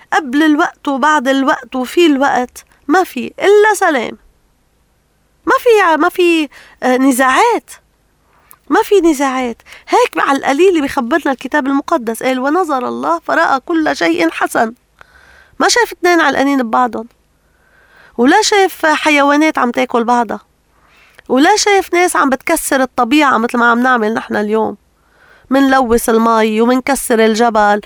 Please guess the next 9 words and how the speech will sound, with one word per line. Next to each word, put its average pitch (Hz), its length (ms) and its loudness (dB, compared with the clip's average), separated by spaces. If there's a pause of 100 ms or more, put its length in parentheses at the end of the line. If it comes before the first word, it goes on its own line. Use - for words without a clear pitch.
(220)
ومنقطع 254 600 0
الشجر 220 680 0
ومنقتل 277 720 0
ال-، 240 260 2
العصافير 226 840 0 (340)
ومنموت 277 1040 2
الأسماك 254 680 0
ومن-، 311 200 0
أوكي. 403 500 -4